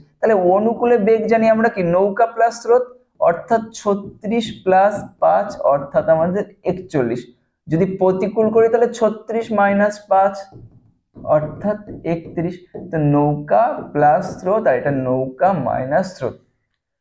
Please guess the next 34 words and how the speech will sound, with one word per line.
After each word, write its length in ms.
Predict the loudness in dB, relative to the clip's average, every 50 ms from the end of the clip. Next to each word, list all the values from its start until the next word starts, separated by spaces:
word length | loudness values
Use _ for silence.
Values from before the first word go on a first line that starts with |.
| _ _ 2
তো 60 | 4
আমাদের 400 | 4 4 4 2 2 4 2 2 2
প্রশ্নে 340 | 4 4 4 4 2 2 2
বলে 220 | 4 4 4 4 4
দিয়েছে 300 | 4 4 4 4 2 2
অনুকূলেরটা 800 | 2 2 2 4 4 2 0 2 2 2 2 2 0 -2 -2 0
বলে 220 | 2 4 4 4
দিয়েছে। 340 | 4 4 2 2 2 2 0
অনুকূলে 580 | 2 2 2 2 2 0 -2 0 2 2 4
আমাদের, 280 | 4 2 2 2 2 0 0 0 -8 _ _ 0
তাহলে 160 | 2 4 4
আমাদের 260 | 4 4 2 2 2
যদি 180 | 2 2 4 4
এইখানটা 420 | 4 4 4 2 2 2 2 0
কি 160 | 0 0 0
জানি 180 | 0 2 2 2
আমরা? 240 | 2 4 4 4 2
অনুকূল 720 | 2 2 2 2 2 2 2 0 -2 -2 -4 -4 -2 -2
is 160 | -2 -2 -4 -4 -8
to 80 | -10 -10 -8 -6
প্রতিকূল। 440 | -4 -4 -4 -4 -8 -12 -6 -2 0
আমাদের 320 | 2 2 2 2 2 0
বেগ, 800 | 0 0 -2 -4 -4 -2 0 0 2 0 0 -2 -6 -4 -2 0
বেগের 320 | 0 0 0 2 2 2 2
অনুপাতটা 560 | 2 0 0 -2 0 0 0 0 -2 -6 -6
পেয়েছি 340 | -4 -2 -2 -2 -2 -2 -2 -2
কত? 200 | -2 -2 -2 -6
একচল্লিশ 1040 | -10 -6 -4 -4 -4 -4 -6 _ _ -8 -6 -4 -2 -2 -2 -4 -6 -6 -8 -8
is 320 | -6 -4 -4 -4 -6 -10
to 60 | -10 -6
কত 200 | -4 -4 -4 -4 -8
পেয়েছি 220 | -6 -6 -6 -4 -2
আমাদের? 260 | -2 0 0 -2 -4 -8 _ _
একত্রিশ। 520 | -2 -2 -2 -4 -6 -14 -12 -12 -12 -12